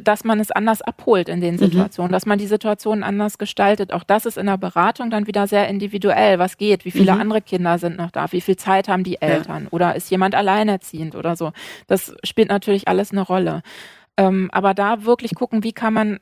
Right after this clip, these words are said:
Speaker 1: äh, ins Miteinander kommen. Das
Speaker 2: Mhm.
Speaker 1: ist, ist wieder so der Tenor, der dahinter steckt, damit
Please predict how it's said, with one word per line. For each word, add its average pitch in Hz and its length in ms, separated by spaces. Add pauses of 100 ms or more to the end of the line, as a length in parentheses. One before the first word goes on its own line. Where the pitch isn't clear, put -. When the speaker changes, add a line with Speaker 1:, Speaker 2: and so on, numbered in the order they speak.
(100)
Speaker 1:
äh, 190 400
ins 208 200
Miteinander 160 560
kommen. 165 420
Das 175 200
Speaker 2:
Mhm. - 20
Speaker 1:
ist, 190 200
ist - 220
wieder 180 260
so 170 360 (440)
der 190 140
Tenor, 202 340
der 185 140
dahinter 196 460
steckt, - 400
damit 185 240